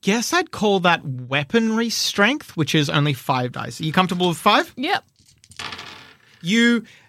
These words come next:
Speaker 1: with Pepper's help, you are able to like, she was straddling you before. You straddle her, shove the pillow on her face, and you can feel it shuddering as she vomits Glyme into it. Wilbur,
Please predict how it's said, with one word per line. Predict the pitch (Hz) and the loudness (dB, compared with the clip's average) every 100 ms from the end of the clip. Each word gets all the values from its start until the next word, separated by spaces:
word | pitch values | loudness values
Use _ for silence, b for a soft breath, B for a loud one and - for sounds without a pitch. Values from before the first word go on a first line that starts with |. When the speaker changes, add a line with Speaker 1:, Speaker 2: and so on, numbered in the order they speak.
| B _ | B _
Speaker 1:
with | 180 226 - | -2 -2 -2
Pepper's | - 285 294 330 294 | -2 0 0 -2 -2
help, | 170 185 170 b b 165 | 0 0 0 b b -6
you | 180 | 2
are | 196 | 2
able | 202 202 202 196 | 2 -2 -2 -4
to | 190 180 175 175 _ _ _ _ - | 0 2 2 0 _ _ _ _ -4
like, | 202 185 | 0 0
she | - 277 | 0 0
was | 269 - | 0 0
straddling | - 240 220 208 202 | 0 2 2 0 0
you | 190 | -2
before. | 180 - 175 151 | -4 -2 0 0
You | 185 | -2
straddle | - 240 208 190 | -2 0 0 2
her, | 175 160 | 2 0
shove | 160 - 220 196 | -2 -4 -4 -2
the | - | -4
pillow | - 240 262 247 | 0 2 4 2
on | 226 | 0
her | 208 | -2
face, | - 156 156 B B 160 | 0 0 -2 B B -4
and | 165 | -2
you | 196 | 0
can | 226 | 0
feel | - - 226 254 247 | -2 -2 2 4 4
it | 214 - | 2 0
shuddering | - - 233 214 196 165 151 143 B | -2 -2 0 0 2 0 0 -6 B
as | - 165 | -4 -2
she | 202 | -2
vomits | 156 165 170 180 - | 0 0 0 -2 -4
Glyme | 151 143 151 143 147 147 139 135 | -8 -2 0 0 0 0 -2 -4
into | 147 147 139 127 | -6 -6 -6 -8
it. | 127 - _ b b b b b b | -8 -12 _ b b b b b b
Wilbur, | 240 277 131 | 4 4 2